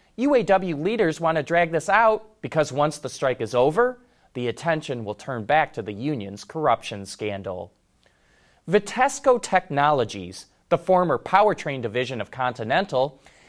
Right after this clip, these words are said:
has two major automakers signing up to use its integrated electric drive axle. The P S A Group will use the unit in the electric version of the Peugeot two oh eight and the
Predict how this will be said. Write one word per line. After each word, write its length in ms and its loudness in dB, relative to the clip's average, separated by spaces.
has 300 2
two 220 0
major 380 0
automakers 540 2
signing 420 2
up 140 0
to 80 -4
use 320 -2
its 160 -4
integrated 680 0
electric 500 0
drive 320 4
axle. 640 2
The 100 -4
P 280 -2
S 180 2
A 140 4
Group 360 0
will 140 0
use 240 0
the 140 -2
unit 420 -4
in 140 -2
the 100 -2
electric 480 0
version 540 0
of 160 -2
the 100 -2
Peugeot 540 2
two 260 -4
oh 160 2
eight 340 -2
and 300 -2
the 80 6